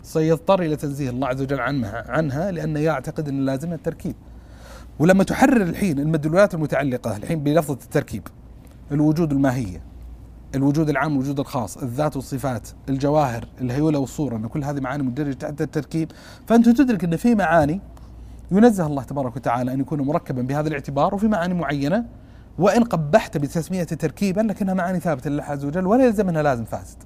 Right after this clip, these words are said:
فمثلًا لما تقول: "هل الله مركب من الجواهر الفردية؟ هل الله عز وجل مركب من الهيولة والصورة؟ هل الله مركب من الماهية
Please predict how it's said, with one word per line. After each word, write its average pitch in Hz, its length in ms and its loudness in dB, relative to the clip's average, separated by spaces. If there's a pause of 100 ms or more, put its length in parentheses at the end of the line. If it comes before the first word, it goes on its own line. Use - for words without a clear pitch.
(1120)
فمثلًا 190 400 4
لما 156 160 4
تقول: 156 240 2
"هل 170 100 4
الله 190 180 2
مركب 165 400 0
من 165 180 -2
الجواهر 156 320 2
الفردية؟ 151 560 -4
هل 135 60 -4
الله 160 140 0
عز 143 180 -2
وجل 160 120 -2
مركب 156 280 -4
من 143 60 -2
الهيولة 156 220 2
والصورة؟ 151 400 -2
هل 143 100 0
الله 165 200 0
مركب 160 300 -4
من 156 60 -4
الماهية 156 560 -2